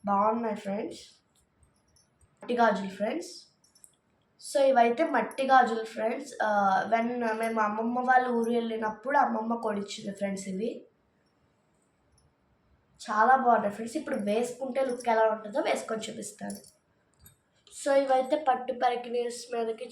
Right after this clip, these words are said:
చాలా బాగుంటాయి, ఫ్రెండ్స్. చూస్తున్నారు కదా, మంచి లుక్ అయితే ఇచ్చాయి.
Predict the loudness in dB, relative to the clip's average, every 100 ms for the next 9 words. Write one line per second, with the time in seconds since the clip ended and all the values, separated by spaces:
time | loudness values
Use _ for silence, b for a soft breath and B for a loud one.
0 | -2 0 4 4 6 6 4 4 0 -4
1 | -4 -4 -6 -6 -6 -6 -10 -18 _ _
2 | _ _ -10 -10 -8 -6 -4 -4 -4 -6
3 | -6 -6 -10 -10 -6 -6 -4 -8 -8 -4
4 | -2 -2 -4 -8